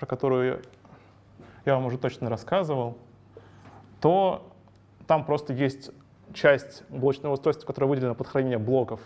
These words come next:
с данными, э, с, часть, которая выделена под блоки, э, ф-, э, данных файлов, часть блоков выделена под хранение айнодов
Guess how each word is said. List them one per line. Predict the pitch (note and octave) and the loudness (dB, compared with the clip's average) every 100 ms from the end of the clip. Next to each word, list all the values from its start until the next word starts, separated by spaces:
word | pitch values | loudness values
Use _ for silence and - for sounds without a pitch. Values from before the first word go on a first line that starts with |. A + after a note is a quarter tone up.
| - | -8
с | A#2+ | -2
данными, | B2+ A2+ G#2+ G#2+ A2 | 0 0 -4 -10 -8
э, | B2+ A#2+ | -6 -6
с, | - B2+ A#2 - C#3 - - - - - - | -8 -10 -10 -14 -20 -20 -20 -20 -20 -20 0
часть, | D3+ - | 0 2
которая | C3+ | -2
выделена | C#3 C3 | 0 0
под | C3 | -2
блоки, | B2 C3+ - A#2 - - - - _ _ - | 0 0 0 -4 -6 -18 -20 -20 _ _ -2
э, | A#2+ - | 0 0
ф-, | - - - | -6 -20 -18
э, | F#2+ - G#2+ - | -16 -14 -14 -10
данных | - C3 A#2+ A2 - | 0 2 2 -2 -2
файлов, | D3+ A#3 A3 - - - - - - _ - | 0 0 -2 -6 -18 -20 -20 -20 -20 _ -20
часть | - D3+ G#3 - | -2 0 0 -4
блоков | C3+ D#3+ E3 - | -2 0 0 -2
выделена | C#3 E3 E3 C3+ B2 | 0 2 2 0 -4
под | - D3 D3 C3+ B2+ | 0 0 2 -2 -6
хранение | - C#3 B2 D3 D#3 C#3 | -4 -2 0 -2 0 -2
айнодов | C#3+ B2 A#2+ C#3+ B2 | 0 0 0 -2 -4